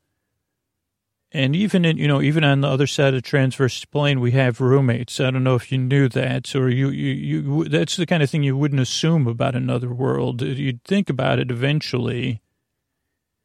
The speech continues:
or maybe you'd infer it if you were looking like I was, but you say,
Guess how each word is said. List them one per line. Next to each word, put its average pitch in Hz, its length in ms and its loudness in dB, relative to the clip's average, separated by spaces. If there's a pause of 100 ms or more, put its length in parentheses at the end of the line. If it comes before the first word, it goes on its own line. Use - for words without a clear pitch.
(640)
or 143 160 4
maybe 139 260 4
you'd 139 220 4
infer 151 500 4
it 123 180 2
if 123 160 -2
you 131 140 0
were 123 140 0
looking 131 420 2
like 123 300 0
I 175 200 2
was, 127 380 -4
but 143 140 0
you 135 100 0
say, 131 600 -2